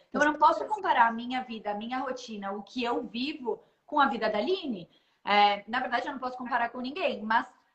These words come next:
se em algum momento eu vou colocar ali, "Ai, a pessoa tá vivendo mais ou menos as minhas dificuldades", tem que ser com, no mínimo, uma pessoa que é mãe,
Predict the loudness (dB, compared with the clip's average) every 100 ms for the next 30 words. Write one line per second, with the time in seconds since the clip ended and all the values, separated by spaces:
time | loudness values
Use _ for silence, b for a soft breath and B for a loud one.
0 | _ _ -10 -2 0 0 -2 -4 -4 -4
1 | -4 -4 -4 -4 -2 -2 0 2 2 2
2 | 2 2 2 4 6 6 6 -2 -4 -8
3 | -10 -4 -4 -4 -6 -6 -6 -2 0 0
4 | -2 -6 -6 -8 -10 -12 -16 -10 -6 -6
5 | -8 -12 4 10 10 8 2 -14 b -2
6 | -2 6 4 6 0 0 -2 -2 -2 -4
7 | 0 4 4 4 0 0 2 0 2 2
8 | 0